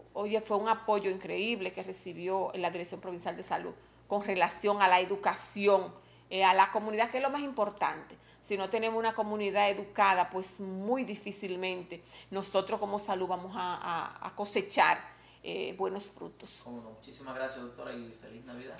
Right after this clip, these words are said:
Speaker 1: Gracias a ti, Kendi, y a ustedes, eh, feliz Navidad y ya un próspero año dos mil dieciocho, que este año dos mil dieciocho sea para todos nosotros, para toda nuestra población, eh, población altagraciana de mucho bienestar, prosperidad, salud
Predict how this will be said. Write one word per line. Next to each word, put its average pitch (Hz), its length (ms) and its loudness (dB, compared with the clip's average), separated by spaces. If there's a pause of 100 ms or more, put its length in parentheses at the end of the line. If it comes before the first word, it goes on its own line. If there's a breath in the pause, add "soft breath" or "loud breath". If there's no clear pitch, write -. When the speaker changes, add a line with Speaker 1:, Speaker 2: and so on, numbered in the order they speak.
(100)
Speaker 1:
Gracias 180 480 -2
a - 120 -8
ti, 247 220 -4
Kendi, 240 320 -4
y 190 240 0
a 160 80 4
ustedes, 185 520 -4 (340 loud breath)
eh, 180 140 -8
feliz 175 340 -8
Navidad 196 640 2
y 175 220 -6
ya 185 200 2
un 190 140 -4
próspero 190 840 -2 (300 loud breath)
año 214 340 4
dos 196 200 -4
mil 196 160 -4
dieciocho, 202 600 0
que - 80 -12
este 196 200 -2
año 190 220 2
dos 170 100 -4
mil 190 160 -8
dieciocho 185 380 -6
sea 180 320 0
para 170 240 0 (120)
todos 226 360 2
nosotros, 185 580 -8 (400 loud breath)
para 180 400 6
toda 226 260 6
nuestra 202 340 -2
población, 185 560 -2
eh, 190 140 0
población 185 440 -4
altagraciana 185 600 0
de 175 80 -4
mucho 185 460 -4 (200 loud breath)
bienestar, 190 1000 2
prosperidad, 185 840 0
salud 196 600 -2